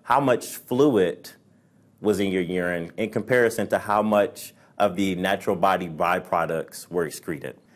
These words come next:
And then my favorite, the mental task we chose. As you can see from part A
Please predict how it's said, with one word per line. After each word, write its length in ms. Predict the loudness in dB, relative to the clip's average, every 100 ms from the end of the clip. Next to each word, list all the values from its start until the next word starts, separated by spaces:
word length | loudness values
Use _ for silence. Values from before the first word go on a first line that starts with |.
| _ _
And 80 | 0
then 80 | 2
my 140 | 2
favorite, 680 | 0 2 2 2 0 -2 -8 _ -2
the 80 |
mental 300 | 2 2 0
task 340 | 0 2 0 -2
we 60 |
chose. 480 | -6 -4 -4 -6 -12 _ _ _ _ _ _ _ _ _ -10 -2
As 160 | -2
you 60 | 0
can 100 | -2
see 180 | 0 0
from 180 | -2
part 320 | 0 4 4 2
A 360 | 0 2 -2